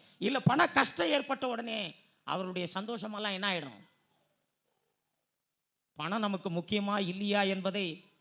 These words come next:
பண சம்பந்தமான சூழ்நிலைகளை நாம் சந்திக்கும் பொழுதுதான் என் இருதயத்திலே பணம் எவ்வளவு முக்கியமா இருந்தது என்பதை நான் என்ன பண்ண முடியும்? பணம், பணத்தினால ஒரு பெரிய இழப்பை நான் சந்திக்கும் பொழுது,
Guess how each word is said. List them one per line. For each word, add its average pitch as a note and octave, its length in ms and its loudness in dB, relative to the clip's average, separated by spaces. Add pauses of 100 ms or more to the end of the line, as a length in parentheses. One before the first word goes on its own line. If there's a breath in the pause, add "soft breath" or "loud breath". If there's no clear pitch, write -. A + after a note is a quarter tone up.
(340)
பண G#3 180 2
சம்பந்தமான A#3 600 4
சூழ்நிலைகளை A3+ 640 2
நாம் G#3 260 2
சந்திக்கும் A3+ 340 2
பொழுதுதான் A3+ 560 0 (600)
என் D#3+ 200 -10
இருதயத்திலே G3+ 480 -8 (100)
பணம் G3 260 -6
எவ்வளவு G3 380 -6
முக்கியமா G#3+ 420 -2
இருந்தது G3+ 340 -4
என்பதை F#3 260 -6
நான் E3+ 160 -6
என்ன F#3 100 -6
பண்ண D#3+ 180 -6
முடியும்? C3+ 340 -10 (300)
பணம், F3+ 260 -20 (100)
பணத்தினால G3 500 0
ஒரு F3+ 160 0
பெரிய G3 260 2 (160)
இழப்பை G#3+ 300 0
நான் F#3+ 260 -6
சந்திக்கும் E3 380 -10
பொழுது, D3+ 240 -8